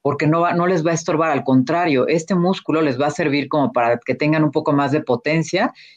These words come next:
y como un almacén como tal de azúcar, ¿no? Que es el glucógeno muscular.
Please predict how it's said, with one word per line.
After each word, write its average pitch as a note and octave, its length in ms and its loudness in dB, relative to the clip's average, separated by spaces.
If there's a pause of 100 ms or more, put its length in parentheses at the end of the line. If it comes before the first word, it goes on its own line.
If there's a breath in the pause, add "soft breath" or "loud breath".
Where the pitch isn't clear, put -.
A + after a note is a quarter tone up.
(160 loud breath)
y E3+ 180 0
como D#3 220 2
un F3+ 120 4
almacén D#3+ 560 0
como C#3 320 0
tal C#3 360 0
de B2+ 200 0
azúcar, B2 500 -2
¿no? D#3 120 -2
Que - 80 -6
es B2+ 80 -6
el C3+ 80 0
glucógeno B2+ 460 0
muscular. C3+ 520 -4